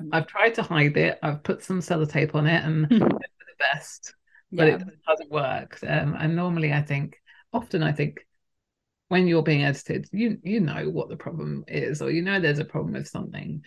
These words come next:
Speaker 1: but you just sort of hope you've, you've kind of, you
Speaker 2: Yeah.
Speaker 1: know,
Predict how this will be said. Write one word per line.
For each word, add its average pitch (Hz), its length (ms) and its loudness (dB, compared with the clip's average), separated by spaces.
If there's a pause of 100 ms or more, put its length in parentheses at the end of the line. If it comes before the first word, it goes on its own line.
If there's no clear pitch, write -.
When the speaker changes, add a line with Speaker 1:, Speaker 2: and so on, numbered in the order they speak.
(220)
Speaker 1:
but - 120 -2
you 160 120 4
just 160 200 -2
sort 147 140 -4
of - 80 -12
hope 151 220 0
you've, 151 160 0 (140)
you've 156 200 -6
kind 156 180 -2
of, 143 60 -6 (1160)
you 165 80 -2
Speaker 2:
Yeah. 151 160 2
Speaker 1:
know, 143 60 -2